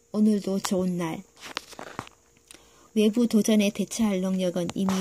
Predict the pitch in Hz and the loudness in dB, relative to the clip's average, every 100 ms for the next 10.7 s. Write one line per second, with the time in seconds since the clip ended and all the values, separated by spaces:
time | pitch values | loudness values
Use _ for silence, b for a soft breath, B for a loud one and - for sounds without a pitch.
0 | 185 185 190 190 190 180 175 - - 196 | -2 -4 -2 -2 -2 -6 -8 -10 -10 -8
1 | 180 185 185 180 - 165 - 220 _ B | -6 -6 -6 -6 -6 -6 -8 -10 _ B
2 | B B - 202 208 214 202 214 214 202 | B B -4 0 2 2 2 0 -2 -2
3 | 190 180 175 - 226 220 208 - 196 190 | -2 -2 -4 -6 -4 -2 -4 -8 -6 -6
4 | - 175 185 185 180 220 214 180 180 196 | -6 -4 -2 -4 -4 -2 0 0 0 -2
5 | 185 185 185 180 170 175 170 220 - - | -4 -4 -6 -6 -8 -10 -8 -10 -10 -16
6 | B B B B B - 208 202 233 208 | B B B B B -4 -2 0 2 2
7 | 202 196 185 190 190 180 175 - 190 196 | 2 0 -2 -2 -4 -4 -4 -2 0 0
8 | 202 190 - _ - - 202 208 202 196 | 0 -2 -6 _ -12 -2 2 2 2 0
9 | 190 180 185 190 190 190 180 - 190 185 | -2 -2 -2 0 0 -2 -4 -4 -4 -4
10 | 185 160 175 - 180 175 - | -4 -6 -8 -10 -10 -10 -12